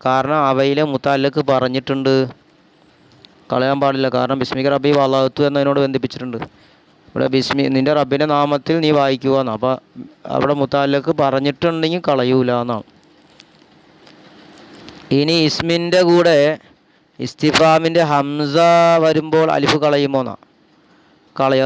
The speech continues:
നേരത്തെ പറഞ്ഞില്ല നമ്മൾ. ഇസ്തിഫാമിൻ്റെ ഹംസ ഇസ്മിൻ്റെ, അത് ഇബ്നിൻ്റെ കൂടെ, ആ ഇബ്നിൻ്റെ അവിടെയും പറഞ്ഞായിരുന്നല്ലോ അല്ലേ?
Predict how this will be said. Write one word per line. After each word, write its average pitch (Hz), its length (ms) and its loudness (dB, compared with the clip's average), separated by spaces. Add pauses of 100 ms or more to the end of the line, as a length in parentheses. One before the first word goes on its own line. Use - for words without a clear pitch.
നേരത്തെ 135 320 -2
പറഞ്ഞില്ല 135 280 0
നമ്മൾ. 117 160 -8 (240)
ഇസ്തിഫാമിൻ്റെ 139 640 -2
ഹംസ 131 260 -4 (1400)
ഇസ്മിൻ്റെ, 135 400 -2
അത് 127 180 0
ഇബ്നിൻ്റെ 131 420 0
കൂടെ, 123 240 0
ആ 113 120 -4
ഇബ്നിൻ്റെ 151 360 -2
അവിടെയും 170 280 0
പറഞ്ഞായിരുന്നല്ലോ 113 540 -4
അല്ലേ? 123 140 -4